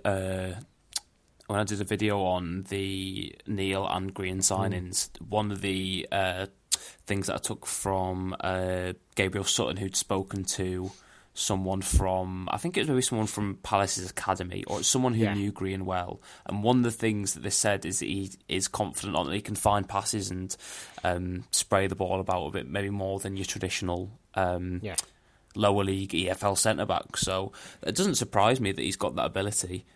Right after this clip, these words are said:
Speaker 1: um, especially, you know, coming from a Premier League club academy, that's gonna be sort of bred into them from when they start playing for them. So
Speaker 2: Yeah.
Speaker 1: it's a, it's another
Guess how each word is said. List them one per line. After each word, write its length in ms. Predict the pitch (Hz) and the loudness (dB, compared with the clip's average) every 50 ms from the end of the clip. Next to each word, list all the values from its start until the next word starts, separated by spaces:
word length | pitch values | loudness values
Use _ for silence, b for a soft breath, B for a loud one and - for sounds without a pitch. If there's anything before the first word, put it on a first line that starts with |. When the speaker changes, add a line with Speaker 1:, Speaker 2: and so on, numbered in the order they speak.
| b - - | b -2 0
Speaker 1:
um, 220 | 92 95 95 - | 0 0 0 0
especially, 500 | - - - 127 127 - - 104 98 92 - - - - | -4 0 0 2 2 2 0 0 -2 -2 -4 -10 -12 -8
you 80 | 87 | -6
know, 100 | 92 95 | -4 -4
coming 280 | 95 - - 98 95 92 | -2 -2 -2 0 0 -2
from 240 | 92 - 98 95 95 | 0 0 0 0 0
a 60 | 92 | -2
Premier 300 | 92 - 101 95 95 95 | -2 -2 -2 -2 -2 -2
League 180 | 95 98 95 98 | -2 -4 -4 -4
club 200 | - 104 - - | -6 -6 -6 -4
academy, 420 | 101 - 101 98 - 95 90 95 | -4 -2 -2 -2 -2 -2 -6 -4
that's 200 | 92 90 - - - | -2 -2 -2 -2 -4
gonna 140 | - 101 90 | -4 -6 -6
be 100 | 101 92 | -6 -6
sort 200 | - - - - | -4 -4 -4 -4
of 180 | - 107 - - B B B B B B B _ _ | -4 -2 -2 -2 B B B B B B B _ _
bred 160 | 107 101 95 | 2 2 4
into 260 | 98 95 98 95 - | 2 0 0 0 0
them 140 | - 98 95 | 0 0 2
from 180 | - - 101 95 | 4 4 4 4
when 140 | 95 92 92 | 2 0 0
they 80 | 92 | 0
start 340 | 90 - - 92 90 87 - | -2 0 2 2 2 2 0
playing 320 | - - 98 98 98 95 | 0 0 2 2 2 0
for 240 | 92 - 95 92 92 | 0 0 0 0 0
them. 180 | 98 92 92 92 | -2 -4 -4 -2
So 300 | - - 92 90 90 90 | -2 0 0 0 0 -2
Speaker 2:
Yeah. 40 | 90 - B B B B B B B B B - - | -4 -8 B B B B B B B B B -8 2
Speaker 1:
it's 160 | 117 - - | 4 6 8
a, 260 | 120 127 - - - | 8 6 6 4 0
it's 240 | 120 - - - - - - - | 0 2 4 2 2 2 2 4
another 480 | 127 131 156 156 151 147 127 110 - | 6 6 6 6 8 8 8 8 6